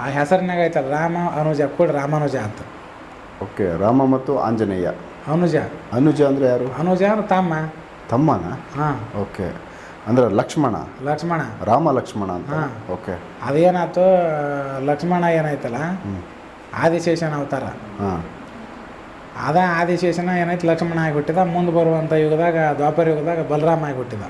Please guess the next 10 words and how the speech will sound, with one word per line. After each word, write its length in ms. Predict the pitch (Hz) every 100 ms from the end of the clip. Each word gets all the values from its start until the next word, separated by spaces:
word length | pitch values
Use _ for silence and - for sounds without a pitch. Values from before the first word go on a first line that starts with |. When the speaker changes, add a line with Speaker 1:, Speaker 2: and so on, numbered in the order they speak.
| - 104
Speaker 2:
ಹ್ಮ್. 240 | 104 92 82 - - - - - -
Speaker 1:
ಅದೇ 220 | 135 180
ಆದಿಶೇಷನ 680 | 185 170 175 165 170 165 170 175 170 165
ಏನೈತಿ 460 | 160 160 175 175
ಮುಂದೆ 300 | 165 165 180
ಬರುವಂಥ 460 | 170 165 160 160 147 151 147 139 135
ಕಲಿಯುಗದಾಗ 640 | 156 180 175 147 139 165 156
ರಾಮಾನುಜ 420 | 151 170 170 156
ಆಗಿಬಿಟ್ಟಿದ. 400 | 147 131 - 110
Speaker 2:
ಹ್ಮ್. 420 | - - 107 92